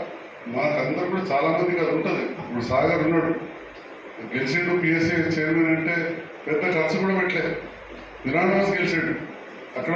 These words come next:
కూడా మహిళలు చాలా రాజకీయ చైతన్యం ఉంది. మనం అందరితో కలిసిమెలిసి ఉన్నప్పుడు తప్పకుండా అన్ని వర్గాల మద్దతు ఉంటుంది అని చెప్పి తెలియజేస్తూ, రేపటి నాడు మనం ఏదైతే ఓల్డ్ ఏజ్ హోమ్ కడుతున్నామో అందులో కూడా అందరికీ అవకాశం ఇవ్వాలి.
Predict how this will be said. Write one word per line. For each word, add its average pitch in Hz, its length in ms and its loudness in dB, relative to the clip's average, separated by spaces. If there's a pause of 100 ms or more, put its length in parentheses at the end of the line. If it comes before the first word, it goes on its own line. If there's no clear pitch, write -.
(120)
కూడా 196 200 4
మహిళలు 180 480 4
చాలా 156 260 6
రాజకీయ 165 440 4
చైతన్యం 156 480 2
ఉంది. - 140 2 (720)
మనం 160 160 4 (100)
అందరితో 190 360 4 (180)
కలిసిమెలిసి 151 640 0
ఉన్నప్పుడు 147 480 0
తప్పకుండా 147 520 -2
అన్ని - 240 0
వర్గాల 120 300 2 (120)
మద్దతు 123 320 2
ఉంటుంది 117 360 -2
అని 110 160 0
చెప్పి 120 220 -4 (540)
తెలియజేస్తూ, 135 560 2 (720)
రేపటి 120 380 0
నాడు 131 260 2 (640)
మనం 127 160 2 (220)
ఏదైతే 127 340 0
ఓల్డ్ 127 240 2
ఏజ్ 123 120 0
హోమ్ 120 180 2
కడుతున్నామో 131 480 -2 (540)
అందులో 127 300 0
కూడా 123 180 0
అందరికీ 120 360 0
అవకాశం 120 440 0
ఇవ్వాలి. 127 300 2